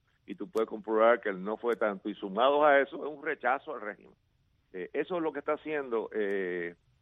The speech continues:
eh, la mayoría de la oposición. Inclusive, los que promueven la abstención están diciendo que aquel que se sienta obligado,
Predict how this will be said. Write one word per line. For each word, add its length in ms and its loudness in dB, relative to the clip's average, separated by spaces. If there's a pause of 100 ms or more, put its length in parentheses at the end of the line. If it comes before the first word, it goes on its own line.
(180)
eh, 440 -2
la 140 2
mayoría 440 2
de 40 4
la 60 4
oposición. 500 -6 (240)
Inclusive, 760 4
los 240 2
que 120 -4
promueven 460 2
la 60 4
abstención 680 -4
están 240 -4
diciendo 480 -2 (320)
que 160 0
aquel 520 6 (320)
que 100 -12
se 160 -14
sienta 440 -2
obligado, 680 2